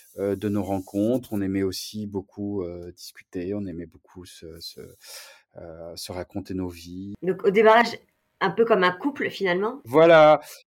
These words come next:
Speaker 1: Enfin, lui était, voilà, euh, au départ, il y avait vraiment, euh, pas d'ambiguïté, euh, lui était en couple, euh,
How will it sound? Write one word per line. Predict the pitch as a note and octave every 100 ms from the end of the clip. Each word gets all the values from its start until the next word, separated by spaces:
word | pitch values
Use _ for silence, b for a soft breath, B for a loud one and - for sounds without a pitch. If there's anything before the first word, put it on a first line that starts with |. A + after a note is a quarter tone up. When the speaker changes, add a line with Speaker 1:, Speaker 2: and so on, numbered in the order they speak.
| _
Speaker 1:
Enfin, | E3+ F3+ B2+
lui | C#3 E3
était, | A3+ - E3
voilà, | A#2+ G#2+ D#3+ F#3
euh, | A#2+ G#2 G2+
au |
départ, | G2+ G#2 F#3
il | D#3+
y |
avait | G2
vraiment, | F#2+ G2 G#2 C3 C3+ A#2
euh, | G#2
pas | G#2 G#2
d'ambiguïté, | G#2 G2+ G2 G2 G2 _ D#3+ E3+
euh, | D3 G#2 F#2+ F#2 F2+ F2
lui | F#2 G#2+
était | G#2 F#2
en | F2
couple, | _ A2+ D3+ D3+ -
euh, | F#2+ F2+ E2+ E2+ E2 E2 D#2+ C2+ A#1+